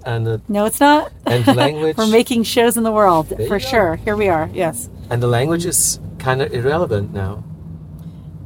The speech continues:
Speaker 1: The language
Speaker 2: I,
Speaker 1: in which
Speaker 2: I
Speaker 1: the
Speaker 2: mean,
Speaker 1: series
Speaker 2: i-,
Speaker 1: filmed.
Speaker 2: it's, it's irrelevant, but it's also relevant because, you know,
Speaker 1: In that
Speaker 2: local
Speaker 1: case,
Speaker 2: is the
Speaker 1: very
Speaker 2: new
Speaker 1: much so.
Speaker 2: global, right? Like,
Speaker 1: Right.
Speaker 2: the, it's, this is,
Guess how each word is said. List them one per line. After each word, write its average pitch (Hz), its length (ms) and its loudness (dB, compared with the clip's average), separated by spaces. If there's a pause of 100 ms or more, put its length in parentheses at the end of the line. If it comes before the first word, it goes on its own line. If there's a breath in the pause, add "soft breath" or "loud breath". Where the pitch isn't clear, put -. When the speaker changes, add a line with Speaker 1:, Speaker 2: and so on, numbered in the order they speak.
(640)
Speaker 1:
The 120 100 2
language 127 300 0
Speaker 2:
I, 269 180 6
Speaker 1:
in - 60 0
which - 100 2
Speaker 2:
I 247 40 2
Speaker 1:
the 240 40 2
Speaker 2:
mean, 269 140 6
Speaker 1:
series 240 260 -4
Speaker 2:
i-, - 20 -14
Speaker 1:
filmed. 277 260 -2
Speaker 2:
it's, - 320 -2
it's - 360 -4 (120)
irrelevant, 254 840 2
but 226 120 -2
it's 226 180 -2
also 208 680 -2
relevant 208 520 2
because, 208 560 -4 (540 soft breath)
you 220 100 0
know, 190 360 4 (200)
Speaker 1:
In 113 100 4
that 101 100 6
Speaker 2:
local 277 340 6
Speaker 1:
case, 269 60 6
Speaker 2:
is - 40 0
the 254 60 2
Speaker 1:
very 247 120 4
Speaker 2:
new 247 80 6
Speaker 1:
much 226 80 0
so. 220 80 4
Speaker 2:
global, 170 340 4
right? 185 340 0
Like, 208 180 2
Speaker 1:
Right. 214 140 0
Speaker 2:
the, 220 200 -2
it's, - 280 -6 (320)
this 220 260 -2
is, 233 360 -6